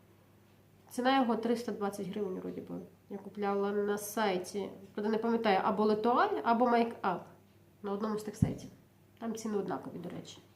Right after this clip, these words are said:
Max Factor тіні. Палетка. До речі, так не люблю, коли в Ватсоні наліпляють у тих,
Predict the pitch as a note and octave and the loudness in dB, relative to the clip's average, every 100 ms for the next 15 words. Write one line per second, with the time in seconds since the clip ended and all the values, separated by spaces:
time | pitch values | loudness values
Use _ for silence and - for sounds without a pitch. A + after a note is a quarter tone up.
0 | _ - - - _ _ A#3+ B3 - F3+ | _ -20 -20 -20 _ _ 0 0 2 0
1 | - - A#3+ - - - - B3+ C4 C#4 | 0 -4 -10 -10 -16 -20 -6 -4 -4 -6
2 | - - - - - _ _ _ - _ | -12 -20 -20 -20 -20 _ _ _ -20 _
3 | _ - A#3 A3+ A3 - A3 - - - | _ 0 4 4 2 -2 -6 -6 -14 -20
4 | - _ _ - - - - G#3 G3+ - | -20 _ _ -20 -20 -20 -6 -4 -2 -2
5 | A3+ A3+ A3+ G#3 G#3+ G#3 G3+ - F#3+ F#3 | 0 4 4 2 2 2 0 -2 -2 0
6 | F#3 G3 F#3+ - G3+ F#3 F3 F3+ - - | 4 4 4 -2 -4 -2 -4 -8 -16 -20
7 | _ - - - - _ - - - - | _ -20 -20 -20 -20 _ -20 -18 -18 -20
8 | - G#3 G#3+ G#3+ A3 G3 F#3+ G3 F#3+ - | -2 2 2 4 6 6 4 0 -4 -6